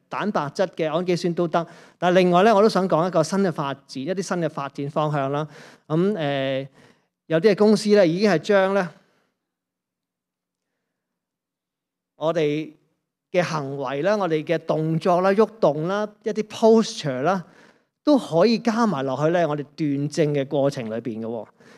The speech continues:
意思即係咩呢？我哋係其實可以將一個叫做係，誒，誒，real world evidence 啦，即係我哋而家同你傾偈，如果見到呢，誒，一個人個講嘢嘅方法啦、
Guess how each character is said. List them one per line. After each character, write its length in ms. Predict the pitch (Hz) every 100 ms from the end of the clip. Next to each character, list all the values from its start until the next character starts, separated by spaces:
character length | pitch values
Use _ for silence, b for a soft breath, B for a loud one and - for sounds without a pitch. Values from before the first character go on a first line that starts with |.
| b _
意 120 | 190
思 180 | 165 226
即 80 | 220
係 140 | 202
咩 180 | 170 175
呢？ 220 | 160 170
我 100 | 151
哋 100 | 151
係 120 | 135
其 120 | 131
實 80 | 123
可 140 | 131 180
以 80 |
將 320 | 170 185 170 180
一 80 |
個 240 | 160 160 131
叫 160 | 151
做 180 | 127 131
係， 320 | 117 123 117 127 b b b _
誒， 420 | 139 131 127 131 151 b b b _ _ _ _ _ _ _ _
誒， 260 | - 131 131 - 175
real 280 | 180 214 208
world 400 | 185 202 202 139 - _ - _
evidence 560 | 185 190 156 120 113 185
啦， 240 | 180 180 - _ _ _ _ _ _ _ _ _ _ _ _ _
即 120 | - 190
係 60 |
我 80 | 151
哋 160 | 139 131 - _ _ _ _ _
而 80 | 143
家 120 | 175
同 220 | 202 151
你 60 | 135
傾 280 | 139 190 185
偈， 400 | 156 135 170 139
如 60 |
果 80 | 147
見 200 | 175 165
到 160 | 151 147
呢， 60 | 170
誒， 1000 | 165 151 139 135 127 127 135 156 - 185
一 80 | 196
個 100 | 160
人 200 | 156 170
個 80 |
講 280 | 151 151 151
嘢 160 | 170 151
嘅 40 |
方 240 | 143 175 175
法 180 | 160
啦、 320 | 156 170 180